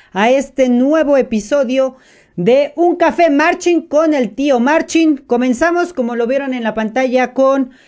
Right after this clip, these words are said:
eh, una noticia triste. El maestro David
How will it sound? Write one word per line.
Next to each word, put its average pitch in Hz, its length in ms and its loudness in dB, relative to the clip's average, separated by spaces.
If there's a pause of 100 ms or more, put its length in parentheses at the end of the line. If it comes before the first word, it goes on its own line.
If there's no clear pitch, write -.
(160)
eh, 208 160 2
una 277 240 0
noticia 240 500 0
triste. 269 640 -2 (340)
El 202 280 0
maestro 220 760 -2
David 202 340 -4